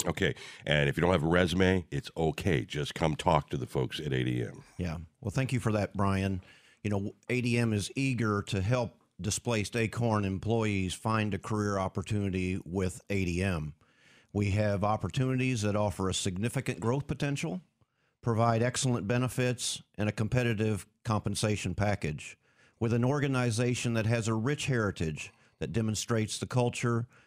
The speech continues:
Speaker 2: of care for our colleagues. We have spoken to some Acorn persons already and know how appending, disorienting,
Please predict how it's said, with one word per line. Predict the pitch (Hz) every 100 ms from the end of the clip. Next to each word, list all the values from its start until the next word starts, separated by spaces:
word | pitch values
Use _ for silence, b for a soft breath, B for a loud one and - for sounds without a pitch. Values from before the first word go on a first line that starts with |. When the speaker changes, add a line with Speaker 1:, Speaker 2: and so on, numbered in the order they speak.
| b
Speaker 2:
of | - -
care | 131 117 113 110
for | - 107 104
our | 101
colleagues. | - 107 104 85 71 71 - - _ _ _ _ -
We | 120
have | 113
spoken | - 131 131 135 127
to | - 180
some | 175 151 139 127
Acorn | 123 - 127 120 117 110 107
persons | - 131 - 107 101
already | 107 104 135 95 85 90 b b b b
and | 110 117
know | 135 143
how | 127 131 123 120 -
appending, | 98 135 147 147 147 143 143 - _ _
disorienting, | 104 - 143 143 135 127 123 123